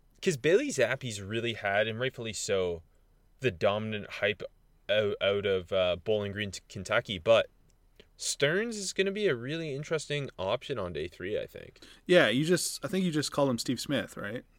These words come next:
Speaker 2: And Bailey Zappe's Jake Delhomme. That's what you just said, right?
Speaker 1: <laughs> It's perfect. It's perfect.
Speaker 2: <laughs>
Speaker 1: You gotta draft them both, right? Like, if you're taking Bailey Zappi, let's say, early fourth round,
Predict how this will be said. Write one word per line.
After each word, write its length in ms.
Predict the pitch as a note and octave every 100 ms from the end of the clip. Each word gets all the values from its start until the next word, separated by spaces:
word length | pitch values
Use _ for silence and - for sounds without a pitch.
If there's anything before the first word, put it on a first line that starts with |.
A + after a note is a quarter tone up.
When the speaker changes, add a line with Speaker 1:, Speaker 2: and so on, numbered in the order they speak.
| _ -
Speaker 2:
And 460 | A#2 G#2+ G#2 -
Bailey 160 | B2 A#2+
Zappe's 520 | A#2 G#2+ A2+ G2+ - -
Jake 220 | A2+ -
Delhomme. 460 | A2+ C3+ G2+ - - _ _ _ _ _ _
That's 140 | C#3 D3+
what 60 |
you 40 | B2+
just 120 | G#2+
said, 180 | A#2 G2+
right? 200 | G#2+ A#2
Speaker 1:
<laughs> 140 | A2 A2+ A#2
It's 140 | A#2+ -
perfect. 560 | - A2+ - D2+ -
It's 120 | -
perfect. 460 | - G#2 F#2+ C#2+ C2+
Speaker 2:
<laughs> 920 | G#3+ - D#3 - E3 - - B2+ C3
Speaker 1:
You 120 | D#3+
gotta 220 | E3+ A#3+ A#3+
draft 280 | C3 C3+ -
them 140 | G#2+
both, 320 | G2 F#2+ E2 E2
right? 160 | A2
Like, 140 | B2 A#2+
if 80 | C3
you're 80 |
taking 300 | C#3+ F3 F3
Bailey 240 | B2+ C3+ C3
Zappi, 380 | G2+ F2 G2+ G#2+
let's 200 | F#2+ -
say, 200 | G#2+ G#2
early 260 | G2+ G2+
fourth 300 | F#2+ G#2 G2+
round, 300 | F2+ G#2 B2+